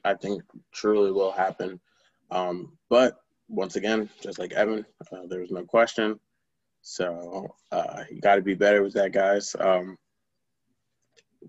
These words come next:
but Jeff, if I don't, I don't know if we're gonna extend the same invite to you as we did Evan with getting on the pod.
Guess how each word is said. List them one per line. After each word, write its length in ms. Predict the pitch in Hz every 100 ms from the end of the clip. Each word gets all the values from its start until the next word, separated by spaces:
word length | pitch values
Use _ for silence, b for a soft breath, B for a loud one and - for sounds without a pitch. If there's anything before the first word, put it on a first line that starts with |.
| -
but 280 | 87 80 - -
Jeff, 340 | 98 107 104 -
if 240 | 98 95 - - - -
I 80 | 113
don't, 180 | 117 113
I 100 | 117
don't 120 | 123
know 80 | 120
if 80 | 110
we're 120 | 113
gonna 160 | 113 110
extend 320 | 107 113 107
the 60 | 101
same 280 | 107 101 104
invite 600 | 107 104 98 98 90 -
to 120 | -
you 220 | 95 95 95
as 140 | 92
we 100 | 95
did 220 | 90 92
Evan 380 | - 95 92 90
with 120 | 90
getting 240 | 90 92 92
on 120 | 90
the 100 | 87 -
pod. 400 | 92 87 90